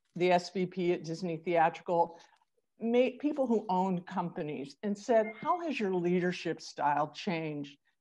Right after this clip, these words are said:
in twenty twenty?" And,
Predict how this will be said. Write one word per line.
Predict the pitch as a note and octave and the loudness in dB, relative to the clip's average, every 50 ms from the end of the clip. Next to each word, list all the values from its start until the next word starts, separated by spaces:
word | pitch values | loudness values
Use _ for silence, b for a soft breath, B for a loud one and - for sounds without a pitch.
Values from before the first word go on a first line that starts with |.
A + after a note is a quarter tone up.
| _ _ - | _ _ -6
in | F3+ D#3 | -6 -6
twenty | - - F3+ E3 D#3 D#3 D#3+ | -4 -2 -2 -2 -2 -2 -6
twenty?" | D3+ - - D3+ C#3 C#3 - - C3+ D3 - _ _ _ _ _ _ _ _ _ _ _ _ _ _ _ _ _ _ _ _ - | -8 -10 -10 -10 -8 -8 -10 -12 -14 -16 -18 _ _ _ _ _ _ _ _ _ _ _ _ _ _ _ _ _ _ _ _ -6
And, | G3 G3 F#3+ F#3 F3+ F#3 F3+ F3+ | -4 -2 0 0 0 0 -2 -4